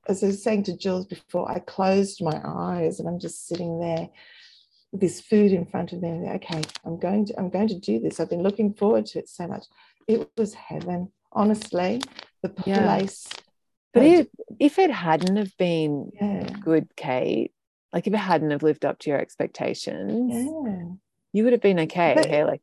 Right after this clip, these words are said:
Speaker 2: you would have been disappointed.
Speaker 1: I would
Speaker 2: But
Speaker 1: have been disappointed, but I thought, you know, at least I can have fish and chips. It might not be the best fish and chips in the world, but
Speaker 2: Yeah,
Speaker 1: at least I
Speaker 2: yeah,
Speaker 1: can
Speaker 2: but you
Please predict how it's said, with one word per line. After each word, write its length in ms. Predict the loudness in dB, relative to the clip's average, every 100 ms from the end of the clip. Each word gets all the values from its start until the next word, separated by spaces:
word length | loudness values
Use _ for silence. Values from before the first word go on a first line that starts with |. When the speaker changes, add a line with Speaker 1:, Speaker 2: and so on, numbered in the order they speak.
| _ -4
Speaker 2:
you 100 | 4
would 120 | 4
have 60 | 4
been 200 | 2 0
disappointed. 920 | -4 -8 -6 -4 0 0 2 0 -2 -12 _ _ _ _ _
Speaker 1:
I 120 | 6 6
would 100 | 6
Speaker 2:
But 0 |
Speaker 1:
have 80 |
been 100 | 4
disappointed, 720 | 2 -2 -4 -2 0 2 2
but 100 | 2
I 100 | 2
thought, 220 | 2 0 -2
you 60 | -4
know, 180 | -4 -6 -6
at 100 | 0
least 220 | 2 2
I 80 | 0
can 120 | 0 0
have 160 | -2
fish 180 | -6 -10
and 100 | -8
chips. 280 | -4 -4 -2
It 60 | 0
might 140 | 0
not 160 | 0 -2
be 100 | -2
the 100 | 0
best 260 | 0 0
fish 180 | -2 -4
and 100 | -4
chips 300 | -2 -2 -2
in 100 | -4
the 80 | 2
world, 200 | 6 6
but 420 | 6 2 2 4
Speaker 2:
Yeah, 60 | 2
Speaker 1:
at 60 | 0
least 140 | 0
I 20 |
Speaker 2:
yeah, 200 | 0 2
Speaker 1:
can 80 | 2
Speaker 2:
but 120 | 2
you 60 | 2